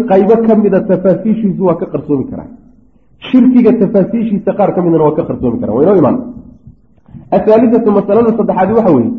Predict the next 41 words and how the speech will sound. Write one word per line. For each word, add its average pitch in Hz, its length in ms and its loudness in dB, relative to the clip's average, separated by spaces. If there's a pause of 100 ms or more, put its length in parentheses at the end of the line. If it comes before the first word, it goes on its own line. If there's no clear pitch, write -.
(420)
kownuhum, 220 540 4
ahaanshahooda 202 640 4
ay 202 80 2
yihiin 208 300 4
saxaabadu, 214 420 0
lam 220 240 2
yafcaluu, 185 380 0
kuwa 175 240 0
aan 135 180 0
samaynin. 104 380 -6 (600)
Codsi 226 380 -2
mooyaane 196 520 4
samayn 165 260 0
kama 160 200 0
dhicin, 123 240 -6
ficil 170 280 -6
kama 196 180 0
dhicin, 185 240 -4 (520)
laakiin 165 280 2
way 156 140 2
codsadeen. 113 420 -6 (580)
Hadalkaa 208 640 2
codsiga 175 420 -2
ah - 160 -6 (260)
iyo 196 180 0 (100)
qalbiga 214 440 2
oy 185 200 2 (160)
geliyeenba 196 600 2
geeddan 202 540 0
inay 202 200 2
barako 185 380 0
ku 220 120 -2
jirto 202 240 -4
oo 190 60 2
la 180 80 0
barakaysan 175 560 -2
karo, 170 220 0
geed 233 240 2
la 226 80 2
barakaysan 185 520 0
karo, 117 160 -4